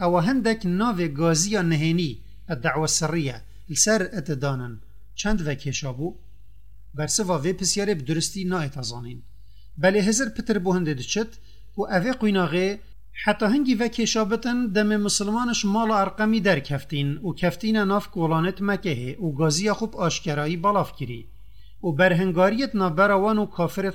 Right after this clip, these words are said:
قریشیا دا دست پیکری. و برین که ما آشکرا کر بو، و اف قویناغا، یا کو مناف قویناغا مالا ارقمی لسردانایی، ال سالا ششه پشتی دست پیکرن گازی اسلام اب دیماهی هات بو.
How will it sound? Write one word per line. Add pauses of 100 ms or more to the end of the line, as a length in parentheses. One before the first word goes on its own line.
قریشیا
دا
دست
پیکری. (500)
و
برین
که
ما
آشکرا
کر
بو، (380)
و
اف
قویناغا، (280)
یا
کو
مناف
قویناغا
مالا
ارقمی
لسردانایی، (420)
ال
سالا
ششه
پشتی
دست
پیکرن
گازی
اسلام (460)
اب
دیماهی
هات
بو.